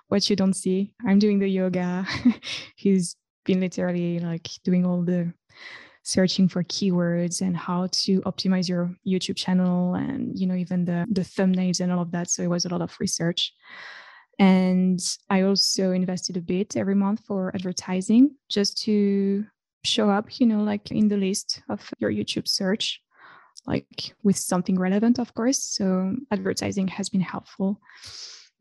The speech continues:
And I'm not advertising at the moment because I'm working on other stuff as well. And it's been plateauing,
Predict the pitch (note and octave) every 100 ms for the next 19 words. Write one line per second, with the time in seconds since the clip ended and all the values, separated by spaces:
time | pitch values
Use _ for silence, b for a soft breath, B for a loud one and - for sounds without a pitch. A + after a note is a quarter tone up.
0 | - G#3+ A3 A3 A3 A3 - - - A#3
1 | D#4 D#4+ C4 B3 A3 G3+ G3+ G#3 G3+ G3+
2 | G3+ G#3+ G#3+ G3+ G3 F#3+ F#3 F3+ - -
3 | G3 G3 G3+ - G#3+ G#3 G#3+ G#3+ G#3+ A3+
4 | - _ G3+ G3 G3+ G#3 A3+ A3+ C#4+ C#4
5 | C4+ A3+ A3 B3+ B3 C#4